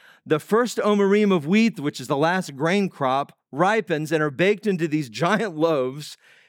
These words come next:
and brought to wave before the Lord. Each loaf is made with two tenths of an ephah of wheat flour, which is about half a gallon each. Each is about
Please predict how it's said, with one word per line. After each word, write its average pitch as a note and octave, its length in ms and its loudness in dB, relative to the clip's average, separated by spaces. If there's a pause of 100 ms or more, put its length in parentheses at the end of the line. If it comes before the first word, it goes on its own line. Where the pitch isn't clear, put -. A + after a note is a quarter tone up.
(120)
and F#3+ 160 0
brought G3 340 0
to F3+ 140 -4
wave E3+ 480 0 (180)
before F3 380 0
the F3 100 0
Lord. E3+ 460 2 (480)
Each A3 320 0
loaf G3 580 0 (220)
is D#3+ 240 -4
made F#3 320 2
with D#3+ 320 0 (180)
two B3 240 0
tenths G#3+ 380 -2
of D#3+ 100 2
an E3 80 0
ephah F#3 360 2
of C3+ 100 -6
wheat G#3 320 -4
flour, C#3 580 0
which D3 180 -2
is B2 120 -10
about B2+ 300 -2
half E3 280 -2
a C3 60 -6
gallon C#3+ 680 -2 (100)
each. B2+ 540 -10 (480)
Each A3+ 300 0
is G3+ 140 0
about E3+ 340 0